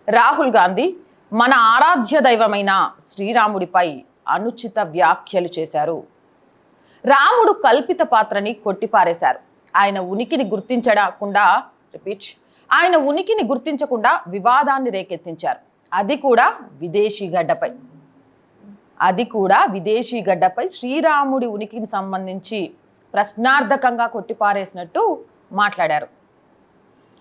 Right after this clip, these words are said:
అమెరికాలోని బ్రౌన్ యూనివర్సిటీలో WhatsApp Institute for International and Public Affairs-లో జరిగిన డిబేట్లో రాముడు ఓ కల్పిత పాత్రని అన్నారు.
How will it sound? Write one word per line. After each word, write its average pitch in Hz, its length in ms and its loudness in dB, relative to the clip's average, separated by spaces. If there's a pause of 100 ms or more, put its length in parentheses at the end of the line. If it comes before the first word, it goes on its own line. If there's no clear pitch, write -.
(320)
అమెరికాలోని 349 680 4
బ్రౌన్ 269 420 2
యూనివర్సిటీలో 262 600 -2
WhatsApp 262 640 0
Institute 240 320 -10 (100)
for 208 260 -4
International 247 580 -2 (140)
and 202 60 -6
Public 202 320 0
Affairs-లో 202 480 -2
జరిగిన 175 420 -2 (320)
డిబేట్లో 277 480 2
రాముడు 302 480 2
ఓ 311 160 2
కల్పిత 277 480 -2
పాత్రని 214 480 -2
అన్నారు. 156 400 -8